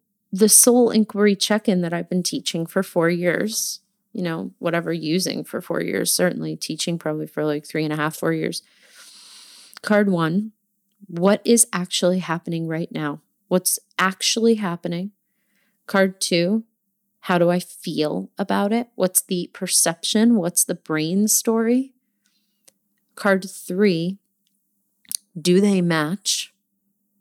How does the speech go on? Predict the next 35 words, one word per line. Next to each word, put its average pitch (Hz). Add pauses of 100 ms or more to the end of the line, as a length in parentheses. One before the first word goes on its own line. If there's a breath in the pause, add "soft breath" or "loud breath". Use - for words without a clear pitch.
(140)
Are 180
my 180
feelings 180
facts? - (1120 soft breath)
What's, 175 (140)
you 190
know, 160 (180)
where's 175
the 170
intersection? 170 (960)
And 196
card 202
four, 190 (240)
what 196
is 208
it 196
teaching 190
me? 180 (1300)
And 196
if -
you 202
want 208
to, 208
you 196
can 196
also 208
say, 196
if -
you 196
haven't 190
gotten 175
that 170
from 180
your 175
cards, 220